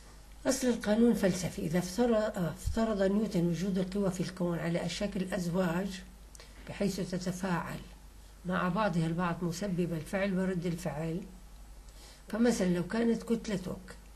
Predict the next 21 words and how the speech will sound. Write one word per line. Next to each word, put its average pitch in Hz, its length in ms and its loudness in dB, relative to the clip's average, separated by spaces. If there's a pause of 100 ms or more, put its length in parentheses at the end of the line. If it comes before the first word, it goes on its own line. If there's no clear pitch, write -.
(680)
على 165 180 0
سطح 233 340 -2
الأرض 202 460 0 (640)
ثمانين 190 540 2
كيلو 170 300 2
جرام، 135 340 -8 (680)
فهذا 190 340 4
يعني 190 340 2
أن 185 160 2
وزنك 196 500 -2
ثمانمية 180 500 0
نيوتن 180 440 2
تقريبًا، - 460 -8 (640)
مما 185 240 6
يعني 190 360 2
أن 185 140 2
الأرض 185 420 -2
تجذبك 175 640 0
نحو 170 460 -2
مركزها 170 600 -2
بقوة 208 580 -2